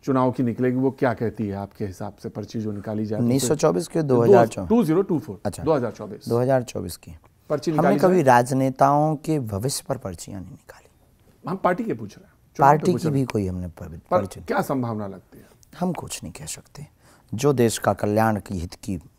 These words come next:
Speaker 2: हम्म, शब्द देगा, वचन देगा, संकल्प पत्र देगा, जो भारत को विश्व गुरु बनाने की ओर अग्रसरी होगा, जो भारत की जनता का कल्याण हित करेगा, भारत के लोगों
Speaker 1: इस समय
Speaker 2: को
Speaker 1: में,
Speaker 2: वोट
Speaker 1: मौजूदा
Speaker 2: दें।
Speaker 1: समय में किसको लगता है कि आप, अ,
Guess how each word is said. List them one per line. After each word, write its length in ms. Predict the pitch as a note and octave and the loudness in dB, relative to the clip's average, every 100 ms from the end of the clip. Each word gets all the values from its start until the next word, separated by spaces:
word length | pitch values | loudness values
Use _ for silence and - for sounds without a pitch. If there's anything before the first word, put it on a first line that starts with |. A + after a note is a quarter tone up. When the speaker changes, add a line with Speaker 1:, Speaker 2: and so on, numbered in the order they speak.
| _ - - | _ -20 -16
Speaker 2:
हम्म, 840 | F2 F2 F2 F2 E2+ E2+ E2 D#2+ D2+ - | -10 -8 -6 -6 -6 -8 -8 -10 -14 -8
शब्द 280 | - C3 B2 | -6 -4 -4
देगा, 340 | A#2 A2+ B2 | -2 0 0
वचन 360 | A2+ G2 A#2+ B2 | 0 -2 -2 0
देगा, 240 | B2 C3 | 0 -2
संकल्प 440 | C3+ G#2 F2+ A2 A#2+ | -4 -6 -6 -8 -6
पत्र 260 | B2 B2 | -8 -6
देगा, 300 | B2 B2+ C#3+ - - - _ - | -6 -6 -8 -12 -20 -20 _ -2
जो 140 | A2 | 0
भारत 320 | F2+ G2 G2 - | 0 -2 -4 -6
को 120 | G2 | -6
विश्व 240 | A2+ - | -4 -4
गुरु 180 | C3+ C3+ | -4 -4
बनाने 340 | A2 G2+ G#2 | -4 -4 -6
की 120 | G2+ G2+ | -8 -8
ओर 80 | |
अग्रसरी 400 | F#2 F2+ F2+ G#2+ | -8 -8 -8 -6
होगा, 280 | G#2+ A2 C3+ - - _ - | -6 -4 -8 -10 -20 _ -6
जो 100 | G2+ | -2
भारत 280 | G2 G2 | -2 -2
की 140 | - F2+ | -6 -8
जनता 300 | F2+ F2+ F2 | -6 -8 -10
का 140 | F2 | -10
कल्याण 400 | E2 F2 F2+ E2+ | -10 -8 -8 -10
हित 140 | E2 - | -12 -8
करेगा, 400 | A2+ A#2 C#3+ D3+ _ _ - | -6 -6 -6 -12 _ _ -8
भारत 280 | D3 D3+ B2+ | 0 2 2
के 100 | - | -2
लोगों 140 | F#2+ E3+ | -4 -2
Speaker 1:
इस 120 | - | 0
समय 80 | D#3+ | 0
Speaker 2:
को 40 | |
Speaker 1:
में, 60 | D#3+ | 0
Speaker 2:
वोट 100 | D#3 | 0
Speaker 1:
मौजूदा 360 | C3+ C#3 D3+ | 0 0 -2
Speaker 2:
दें। 160 | D3+ C3+ | -2 -6
Speaker 1:
समय 100 | C3+ | -8
में 120 | C#3+ | -10
किसको 360 | - B2+ - C#3+ | -14 -18 -6 -4
लगता 300 | B2 - A#2+ | -4 -8 -12
है 100 | A#2 | -8
कि 100 | B2 | -8
आप, 140 | |
अ, 40 | A2+ | -8